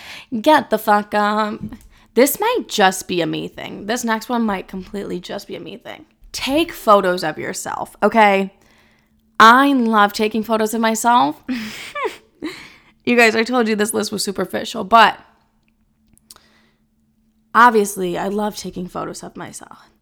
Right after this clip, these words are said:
This is no secret. But I take photos of myself, reminding myself I'm a bad bitch. It just feels good. Have a little photo shoot for yourself. Even if they're not, you're not gonna post those photos.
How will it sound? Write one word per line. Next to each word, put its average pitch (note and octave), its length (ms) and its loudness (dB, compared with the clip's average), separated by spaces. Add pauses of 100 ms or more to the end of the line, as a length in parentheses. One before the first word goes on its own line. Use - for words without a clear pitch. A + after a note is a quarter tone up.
This A#3+ 240 -2
is B3 120 -4
no G3+ 320 -2
secret. - 760 -12 (1700)
But G#3 120 0
I G#3+ 120 2
take A3+ 260 -6
photos G#3 320 0
of G3+ 80 -2
myself, G3 500 -2 (140)
reminding G#3 540 -2
myself G#3 360 -4
I'm G#3 140 -4
a G3 60 -4
bad G#3 320 -6
bitch. G3 580 -6 (720)
It A#3 160 0
just - 220 -4
feels D4 220 -2
good. C4+ 240 -2
Have B3 300 0
a C#4 60 4
little C4 200 2
photo G#3+ 260 4
shoot G3 220 -4
for G3 80 -2
yourself. F#3+ 500 -2
Even C4+ 300 -2
if D4+ 120 -2
they're D4 140 0
not, C#4+ 220 2
you're B3+ 100 -2
not C4 100 -2
gonna B3 120 -4
post A3+ 260 -4
those G#3 220 -4
photos. F#3+ 400 -6